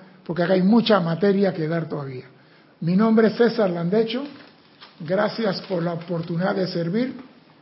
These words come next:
y espero contar con su asistencia el próximo martes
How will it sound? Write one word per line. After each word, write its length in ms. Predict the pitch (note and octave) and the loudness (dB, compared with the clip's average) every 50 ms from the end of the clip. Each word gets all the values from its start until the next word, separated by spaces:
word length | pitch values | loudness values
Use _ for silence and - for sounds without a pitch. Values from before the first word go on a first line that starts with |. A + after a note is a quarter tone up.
| _ _ _ | _ _ _
y 140 | G3 E3 E3 | -4 -2 -2
espero 460 | E3 E3 - - G3 G#3+ G#3 G#3+ G#3 | -2 -4 -4 -2 -2 0 0 -2 -2
contar 460 | - F#3 E3+ E3 E3 - G3+ G#3 G#3 | -4 -4 -4 -4 -2 -2 -2 -2 0
con 140 | - G3+ F3 | -2 -4 -4
su 100 | E3+ - | -2 -4
asistencia 580 | F3 D#3+ - D#3+ D#3 - F#3+ G3+ G3+ E3 G3+ F#3 | -4 -4 -4 -10 -6 -4 -4 -4 -2 -2 -2 -4
el 80 | D#3+ | -4
próximo 460 | - F#3+ G3+ G#3 G#3 - A3 G3+ F3+ F3 | -2 -4 -4 -4 -2 -4 -4 -2 -2 -2
martes 600 | F#3+ G3+ A3 G#3+ - - A3+ F#3+ - - - | 0 0 -2 -2 -2 -4 -6 -6 -6 -10 -18